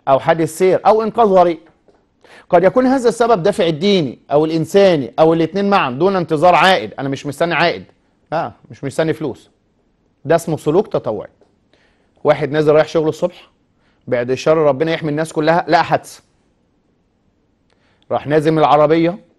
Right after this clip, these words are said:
ساعد الراجل ده، جاب له كوباية مية، جاب له عصير،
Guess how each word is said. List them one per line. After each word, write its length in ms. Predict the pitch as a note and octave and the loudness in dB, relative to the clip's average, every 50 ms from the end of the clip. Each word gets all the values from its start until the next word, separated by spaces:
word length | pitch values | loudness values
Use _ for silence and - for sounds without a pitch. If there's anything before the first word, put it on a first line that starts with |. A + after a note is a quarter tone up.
| _ _ _ _ _ _ _ | _ _ _ _ _ _ _
ساعد 340 | - - D#3 C#3+ D3+ C#3+ D3+ | -2 0 2 2 2 2 2
الراجل 380 | C#3 D#3 D#3+ D#3+ D#3 D3+ C#3+ | 2 2 2 2 0 0 2
ده، 140 | D#3 D#3+ D#3+ D#3+ - _ _ _ _ _ _ - | 2 2 0 0 -6 _ _ _ _ _ _ -4
جاب 160 | C3 D3 D3+ | -2 0 0
له 60 | D#3 D#3 | 0 0
كوباية 320 | D#3+ D3+ C#3 D#3+ D#3+ D#3+ D#3+ | 0 0 0 2 0 2 2
مية، 280 | E3 E3 D#3+ D#3 D#3 D#3 - _ _ _ _ _ - | 2 2 2 2 0 -2 -6 _ _ _ _ _ -4
جاب 160 | - D#3+ D#3 D#3+ | -2 0 2 2
له 60 | D3+ | 2
عصير، 380 | C#3 C#3 - E3 D#3+ E3 D#3+ | 2 2 0 0 0 0 0